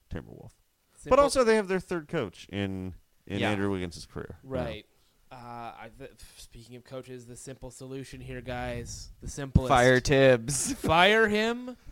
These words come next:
Speaker 2: and hire Kurt Rambis to run the triangle. Can you imagine?
Speaker 1: Oh, my God.
Speaker 2: Karl Anthony Towns in the triangle.
Speaker 1: He's the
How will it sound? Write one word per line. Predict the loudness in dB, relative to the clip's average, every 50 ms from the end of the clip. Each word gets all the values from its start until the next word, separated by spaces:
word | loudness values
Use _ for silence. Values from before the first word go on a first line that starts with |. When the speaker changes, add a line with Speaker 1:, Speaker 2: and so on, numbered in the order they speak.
| -20 _ -14 -8
Speaker 2:
and | -6 -6 -6 -6
hire | -6 -4 -2 0 2 2 2 2 0 0 -2 -2 -4 -6 -8 -10 _
Kurt | 0 4 6 6 6 6
Rambis | 4 4 4 6 4 4 4 4 2 2 2 0
to | -2 0
run | 2 2 2 2
the | 0
triangle. | -2 0 2 2 4 4 4 2 2 0 0 -2 -2 0 0 -2 -4 -8 -10 -10 -12 -12 -12 _ _ _ -18 -18 -18 -14 -10 -4
Can | -2 0 2
you | 2 2
imagine? | 4 6 8 8 6 6 4 2 2 0 -2 -2 2
Speaker 1:
Oh, | 4 6 6 6 4
my | 4 0 -2 -2
God. | -4 -2 0 2
Speaker 2:
Karl | 4 4 4 4
Anthony | 2 2 0 -2 -4 -4
Towns | -4 -2 0 0 0 0
in | -2
the | -6 -6
triangle. | -4 -4 -2 0 0 0 0 -2 -2 -4 -4 -6 -10 -16 _ _ -8
Speaker 1:
He's | -2
the | 0